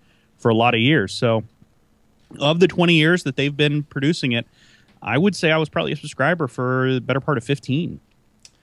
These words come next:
Um, uh, but yeah, I've, I've lost track of most of 'em. And, uh,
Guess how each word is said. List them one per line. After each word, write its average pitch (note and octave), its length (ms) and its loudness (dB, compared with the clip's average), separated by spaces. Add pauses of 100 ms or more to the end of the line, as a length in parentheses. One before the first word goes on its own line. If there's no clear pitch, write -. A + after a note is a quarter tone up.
(120)
Um, F#2+ 500 -8 (520)
uh, A2 160 -2
but A2+ 220 -2
yeah, C3 260 0
I've, A#2 340 -4
I've A#2+ 200 -4
lost C3+ 200 -2
track C3+ 220 -2
of A#2 80 -6
most A#2+ 260 -8
of A2 100 -8
'em. A#2 360 -6
And, G2+ 340 -10
uh, G2+ 200 -6